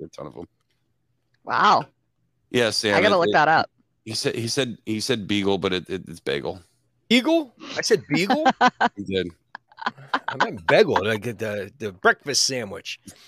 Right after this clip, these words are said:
Speaker 3: And they're only open till <laughs> two. So on top of that, they want out of there at two o'clock. So if I get a service call and it's twelve thirty, the first thing they're telling me is, "You know, we close at two."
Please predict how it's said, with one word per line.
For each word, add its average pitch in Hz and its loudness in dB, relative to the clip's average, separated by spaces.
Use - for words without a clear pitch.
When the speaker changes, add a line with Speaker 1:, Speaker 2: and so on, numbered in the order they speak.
Speaker 3:
And 156 -4
they're 226 6
only 269 8
open 240 8
till 175 4
<laughs> - -20
two. 208 4
So 143 -2
on 160 -4
top 247 6
of 139 -2
that, 120 -4
they 151 4
want 208 2
out 147 -4
of 143 -4
there 143 -4
at 139 -10
two 165 -4
o'clock. - -6
So 135 -2
if 139 -4
I 208 2
get 202 -2
a 127 -8
service 220 -6
call 131 -4
and 135 -8
it's - -6
twelve 160 0
thirty, 139 0
the 147 -6
first 220 2
thing 196 2
they're 160 0
telling 202 0
me 131 -4
is, 120 -6
"You 113 -2
know, 156 6
we 139 2
close 135 -2
at - -16
two." 123 -2